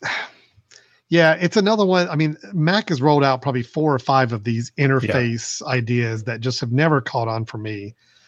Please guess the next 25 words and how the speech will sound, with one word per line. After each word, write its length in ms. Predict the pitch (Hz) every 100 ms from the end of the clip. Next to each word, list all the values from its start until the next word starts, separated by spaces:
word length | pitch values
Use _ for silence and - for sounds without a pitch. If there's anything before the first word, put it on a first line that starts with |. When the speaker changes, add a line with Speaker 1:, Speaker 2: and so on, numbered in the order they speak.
| _
Speaker 1:
I 60 | 160
know 120 | 156
some 200 | 147 156
people 280 | 147 147 127
live 200 | 131 127
and, 260 | 120 110 110 _
and 140 | 120
die 220 | 113 143 139
by 180 | 110
them, 180 | 107 104
but 120 | 101
I, 180 | 117 131 135
I 140 | 127
just 200 | 120 117
can't. 360 | - 117 107 - _ _ _ _
Spaces, 840 | - - 151 139 151 135 120 117 - _ _ _ _
um, 520 | 131 117 110 107 107 117 _ _ _ _ _ _ -
what 280 | 156 170
launch, 340 | 127 139 139 - -
launch, 360 | 135 135 127 - _
Launchpad, 760 | 175 143 135 - 131 135 127 120 - _ _ _ - - -
um, 460 | 120 113 107 104 107
Speaker 2:
Yeah. 320 | 104 101 104 101 _ _
<clears throat> 240 | _ _
Speaker 1:
a 420 | 202 214 190 127